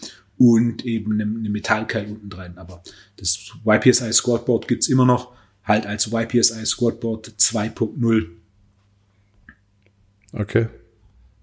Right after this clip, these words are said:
Speaker 2: Sag mal, wie hast du jetzt eigentlich Silvester gefeiert?
Speaker 1: Ja, zu Hause. Wir haben gekocht, was
Speaker 2: Hast du
Speaker 1: eine ganz
Speaker 2: wieder
Speaker 1: lustige Sache war. Und zwar habe ich durch Zufall im Dezember einen Freund von mir rausgefunden, hier gibt's außerhalb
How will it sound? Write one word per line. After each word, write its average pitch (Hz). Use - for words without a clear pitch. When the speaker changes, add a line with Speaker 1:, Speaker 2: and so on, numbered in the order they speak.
Speaker 2:
Sag 147
mal, 151
wie 165
hast 165
du 165
jetzt 147
eigentlich 123
Silvester 110
gefeiert? 87
Speaker 1:
Ja, 90
zu 98
Hause. 123
Wir 104
haben 107
gekocht, 147
was 127
Speaker 2:
Hast -
du -
Speaker 1:
eine 156
ganz 135
Speaker 2:
wieder 127
Speaker 1:
lustige 147
Sache 151
war. 104
Und 98
zwar 123
habe 120
ich -
durch -
Zufall 170
im 127
Dezember 151
einen 131
Freund 170
von 156
mir 143
rausgefunden, 139
hier 117
gibt's -
außerhalb 139